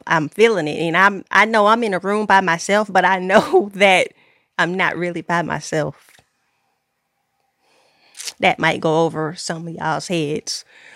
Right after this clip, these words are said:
but it's okay. God is still good, and he's gonna continue to be good.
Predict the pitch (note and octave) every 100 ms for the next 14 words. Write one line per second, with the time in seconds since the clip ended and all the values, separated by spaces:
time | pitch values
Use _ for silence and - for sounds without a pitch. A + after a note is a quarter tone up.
0 | _ _ - F3+ D#3+ - _ - G3+ G#3
1 | E3+ - D3+ D#3+ _ _ _ _ _ _
2 | _ _ _ _ _ - F3+ F3 F3 F3+
3 | - F#3 F3 F3+ F3 E3+ - - _ _
4 | F3+ F#3+ F3+ F3+ F3+ - - G#3 G3 F3+
5 | E3+ F3+ F3+ D#3 D#3 D3 -